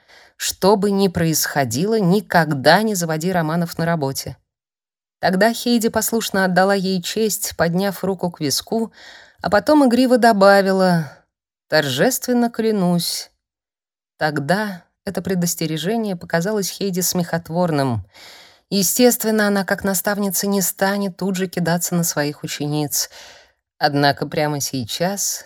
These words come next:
чувствуя, как эта дерзкая дама с интересом на неё поглядывает, Хейди понимает, что самое время пересмотреть приоритеты.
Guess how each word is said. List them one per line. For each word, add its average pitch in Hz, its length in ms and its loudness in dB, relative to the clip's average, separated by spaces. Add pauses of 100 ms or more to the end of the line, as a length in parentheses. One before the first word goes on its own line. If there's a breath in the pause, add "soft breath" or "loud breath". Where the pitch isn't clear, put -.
(140)
чувствуя, 180 480 -2
как 170 220 -4
эта 175 180 -4
дерзкая 165 640 -2
дама 170 440 4
с - 120 -4
интересом 165 680 -2
на 147 60 -2
неё 143 320 -2
поглядывает, 208 880 0 (580 loud breath)
Хейди 220 280 4
понимает, 220 520 2
что - 200 -6
самое 226 540 0
время 196 360 -6
пересмотреть 196 1040 -6
приоритеты. 151 880 -10